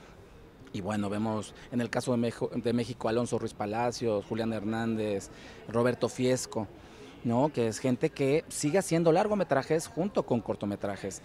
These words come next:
Entonces, esa es la importancia de contar otro tipo de historias que solamente se pueden contar en formato corto. Así que es muy importante para nosotros tener esa, esa representación. Y también ha crecido mucho el número de personas que empieza a hacer cortometrajes,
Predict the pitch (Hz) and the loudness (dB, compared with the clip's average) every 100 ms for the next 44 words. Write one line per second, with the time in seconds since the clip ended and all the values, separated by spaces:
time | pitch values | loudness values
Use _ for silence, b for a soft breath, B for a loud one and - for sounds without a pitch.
0 | B - 127 143 - 147 190 156 127 117 | B -6 -4 -2 0 2 2 2 2 0
1 | 131 123 135 113 113 113 113 107 B B | 0 0 0 0 -2 2 0 0 B B
2 | 135 147 143 135 131 139 131 - 127 135 | 4 4 2 2 2 4 2 0 2 4
3 | 135 123 123 - 120 120 113 104 110 110 | 2 0 -4 -2 -2 -2 -4 -2 -2 -4
4 | - 104 101 104 - 101 - 151 B B | -4 -4 -4 -6 -6 -4 -4 -8 B B
5 | B 104 123 139 127 123 117 113 117 113 | B -8 -2 2 4 2 0 -2 -2 -4
6 | - 113 110 113 117 120 - B B - | -2 -2 0 -2 0 -2 -4 B B 0
7 | 120 120 127 123 - 127 131 139 135 - | 2 2 0 0 0 0 2 2 2 0
8 | 135 143 147 - 202 269 - 165 180 226 | 0 0 0 2 0 0 0 0 0 -2
9 | - 156 170 185 175 175 170 165 180 - | 0 2 2 0 0 2 2 2 -2 2
10 | 190 175 B B B 135 147 175 160 127 | 4 4 B B B 4 6 8 6 6
11 | 123 120 156 170 156 127 113 135 143 139 | 2 2 2 2 0 -2 -2 -2 0 0
12 | - 127 - 107 101 117 113 156 | 0 -2 -2 -4 -2 -2 0 -2